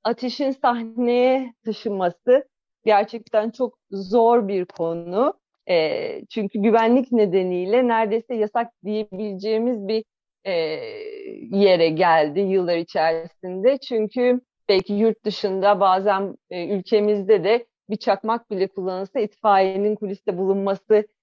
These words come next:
gibi gereklilikler belirdi. Bu da aklımızda aslında Handan Ergiydire'nin Keşke Bir Masada Oturabilseydik adlı işini hatırlattı. İki bin on yılı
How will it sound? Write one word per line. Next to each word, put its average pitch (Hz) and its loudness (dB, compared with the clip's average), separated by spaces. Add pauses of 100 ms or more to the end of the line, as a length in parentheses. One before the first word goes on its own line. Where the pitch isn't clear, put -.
(180)
gibi 202 -2
gereklilikler 208 -2
belirdi. 185 -4
Bu 254 -4
da 233 4
aklımızda 240 -2
aslında 247 -6
Handan 247 -4
Ergiydire'nin 226 -2 (260)
Keşke 247 -4
Bir 233 -6
Masada 233 -2
Oturabilseydik 214 -2
adlı 190 -4
işini 220 -4
hatırlattı. 214 0 (360)
İki 185 -6
bin 214 0
on 220 2
yılı 220 2